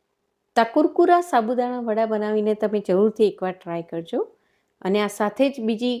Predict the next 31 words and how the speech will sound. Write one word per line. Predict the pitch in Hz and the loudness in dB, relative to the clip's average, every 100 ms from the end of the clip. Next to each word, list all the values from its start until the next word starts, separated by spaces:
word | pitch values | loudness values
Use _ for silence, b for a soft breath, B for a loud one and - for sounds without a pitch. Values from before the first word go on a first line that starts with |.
| - | -4
ઘણી | 196 226 | -2 2
બધી | 220 226 | 2 0
ફરાળી | 226 208 196 196 202 | -4 -4 -2 -2 0
રેસીપી | 208 180 - 254 254 277 | 0 -2 -2 -6 -2 0
અને | 269 208 | 0 0
મીઠાઈનું | 202 196 196 220 220 226 | -2 -2 0 0 0 -4
પ્લેલિસ્ટ | 226 190 190 202 - - | -4 -2 0 -2 -4 -6
બનાવીને | 185 190 208 247 | -4 -2 -4 -4
પણ | 285 254 | -4 -2
મેં | 214 196 | 0 0
ચેનલ | 196 165 175 | -2 -4 -4
પર | 180 190 | -4 -4
મૂકેલું | 190 170 175 175 | -4 -4 -4 -4
છે. | 175 - 320 - _ b b b b _ | -6 -8 -12 -12 _ b b b b _
એની | 208 233 | 0 2
લિંક | 254 262 269 | 0 -2 -2
પણ | 269 | -2
હું | 269 | -2
તમને | 254 247 240 | -2 0 0
નીચે | 233 214 226 | 0 2 0
ડિસ્ક્રિપ્શન | 214 202 - 220 - 202 | 0 -2 -4 -6 -6 -4
બોક્સમાં | 196 180 - 196 180 | -4 -8 -10 -10 -8
આપી | 170 | -8
દઉં | 170 175 185 | -8 -6 -6
છું, | - 427 | -4 -2
એ | 254 | -2
પણ | 220 220 | -2 -2
તમે | 214 208 | 0 -2
જરૂરથી | 202 180 190 190 | 0 0 0 -2
ટ્રાય | 196 190 175 | -8 -8 -10
કરજો. | 175 190 190 262 | -10 -14 -12 -14